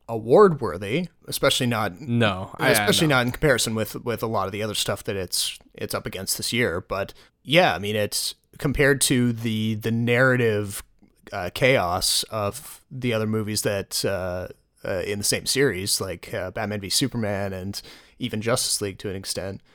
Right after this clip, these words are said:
Speaker 1: This had a strong beginning, middle, and end, and it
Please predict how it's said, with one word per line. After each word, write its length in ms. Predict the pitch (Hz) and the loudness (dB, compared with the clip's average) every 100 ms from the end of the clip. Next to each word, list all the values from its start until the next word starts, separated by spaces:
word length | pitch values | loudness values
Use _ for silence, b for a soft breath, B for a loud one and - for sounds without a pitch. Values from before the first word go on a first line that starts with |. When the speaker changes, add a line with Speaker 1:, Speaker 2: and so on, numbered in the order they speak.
| b | b
Speaker 1:
This 160 | 120 - | -6 -4
had 160 | 110 | -2
a 80 | 87 | -2
strong 880 | - - 120 113 113 113 110 113 107 | -4 -4 -2 0 2 2 0 -2 -6
beginning, 320 | 107 117 104 | -6 -6 -2
middle, 240 | 110 110 101 | -2 -2 -2
and 100 | 104 | 2
end, 640 | 139 139 147 131 - - _ - | 2 2 0 -4 -6 -10 _ -10
and 760 | 104 101 104 104 101 - - - _ - | -6 -4 -4 -4 -6 -6 -8 -12 _ -12
it 640 | 110 110 - - - - | -8 -8 -8 -6 -6 -6